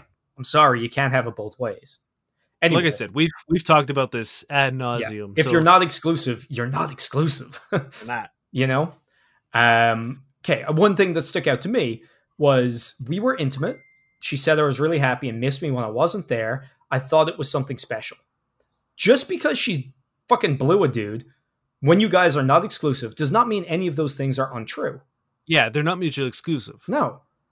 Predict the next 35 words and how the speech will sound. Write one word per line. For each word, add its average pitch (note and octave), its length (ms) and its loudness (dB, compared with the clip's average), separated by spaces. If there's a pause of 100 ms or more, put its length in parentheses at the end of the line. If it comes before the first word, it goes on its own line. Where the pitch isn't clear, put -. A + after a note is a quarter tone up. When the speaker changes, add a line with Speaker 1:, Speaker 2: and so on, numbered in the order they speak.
(120)
Speaker 1:
Just C4 220 0
because C#4 340 2
you, A3 200 -4
like, B3 180 2
you C4+ 80 -2
could - 160 -6
totally C#4+ 340 2
have F#3+ 140 4
a D#3+ 40 2
good C3+ 280 -2
time. B2 280 -4
You F#3 120 -6
could F#3 160 -10
totally F#3+ 500 -2 (360)
really E3 300 4
like C#3 220 2
each C3 140 -2
other, A#2+ 180 -2
have C#3 200 0
really D3 140 2
good C#3 160 0
times, A2+ 360 -4
miss C3+ 200 0
each C3+ 160 -6
other, A#2 200 -2
have C3+ 160 0
something C#3 240 -4
special. B2+ 520 -6 (600)
Uh, C#3 280 2
and G3 120 0
even A#3+ 200 0
at B3+ 100 0
the B3+ 120 -4
end, C4 320 0 (140)
says, - 260 2